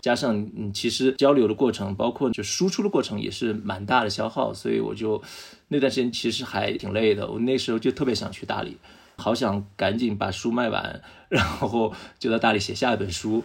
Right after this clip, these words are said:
就没想到就卖了还，卖了还蛮久的。反正总有活动，一直到二零二二年春天大风控到来之前，其实都陆陆续续有各种各样的邀请啊什么之类的，虽然也婉拒到一些，但是基本上就持续到那个时候。基本上从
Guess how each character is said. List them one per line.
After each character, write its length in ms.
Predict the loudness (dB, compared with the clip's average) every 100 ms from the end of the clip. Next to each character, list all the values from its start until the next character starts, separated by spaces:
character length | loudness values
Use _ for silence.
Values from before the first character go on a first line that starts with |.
| -4 -20 -6
就 140 | 0
没 100 | 2
想 200 | 4 2
到 40 | 2
就 80 |
卖 200 | 2 2
了 80 | 2
还， 260 | 2 -2 -6 -12 -16 0
卖 160 | 4
了 80 | 4
还 120 | 4
蛮 240 | 2 0 0
久 220 | 0 0
的。 100 | -2 -4 -4 -8 -14 -14
反 140 | -2 2
正 80 | 6
总 160 | 6
有 100 | 6
活 180 | 2 -2
动， 320 | -2 -2 -4 -4
一 240 | -2 -2
直 80 | 2
到 140 | 4
二 180 | 6 6
零 240 | 6 4 2
二 160 | 2
二 160 | 4 4
年 400 | 0 -2 -4 -4
春 180 | -2 -2
天 320 | 0 -2 -2
大 140 | -2
风 160 | -2 -2
控 200 | -2 0
到 120 | 2
来 120 | 2
之 100 | 2
前， 320 | -2 -4 -6 -6
其 140 | -6
实 120 | -8
都 200 | -2 0
陆 260 | 0 -2 -4
陆 60 |
续 160 | -4 -8
续 100 | -8
有 80 | -8
各 140 | -6
种 100 | -6
各 80 | -8
样 180 | -10 -12
的 240 | -14 -16 -20 -20 _
邀 160 | -6 -4
请 180 | -6
啊 80 | -12
什 140 | -12 -14
么 60 | -14
之 140 | -14
类 80 | -14
的， 100 | -14
虽 180 | -6 -2
然 80 |
也 120 | 0 -2
婉 180 | -2
拒 100 | -4
到 160 | -4 -2
一 60 | -4
些， 180 | -4
但 160 | -2 -2
是 160 | -4 -8
基 120 | -4 -2
本 160 | -2
上 180 | -2 -2
就 100 | -2
持 180 | -4 -8
续 80 | -6
到 140 | -2
那 100 | 0
个 80 | 0
时 100 | -4
候。 300 | -6 -4 -6 -10 -20 -20 -8
基 120 | -2
本 160 | 2 2
上 140 | 0
从 340 | -4 -4 -4